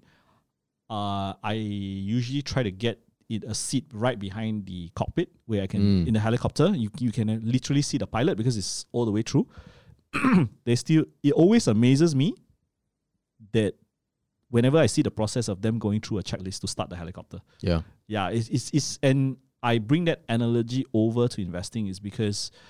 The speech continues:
Speaker 1: of the point you made about a systematic approach.
Speaker 2: Mm.
Speaker 1: Because if you get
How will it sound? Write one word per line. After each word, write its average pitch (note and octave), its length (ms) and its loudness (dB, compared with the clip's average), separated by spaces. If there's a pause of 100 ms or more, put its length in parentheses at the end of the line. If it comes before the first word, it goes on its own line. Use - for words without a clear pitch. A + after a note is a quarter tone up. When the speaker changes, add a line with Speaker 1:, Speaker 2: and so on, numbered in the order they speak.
(260)
Speaker 1:
of A2+ 80 -4
the G#2 80 -2
point C#3+ 200 0
you G#2+ 80 0
made B2+ 240 -2
about F2 500 -6
a G2 80 -8
systematic G2 540 -8
approach. - 340 -8
Speaker 2:
Mm. - 40 -12
Speaker 1:
Because A2+ 360 -2 (680)
if B2+ 160 0
you F3+ 140 0
get D3+ 280 0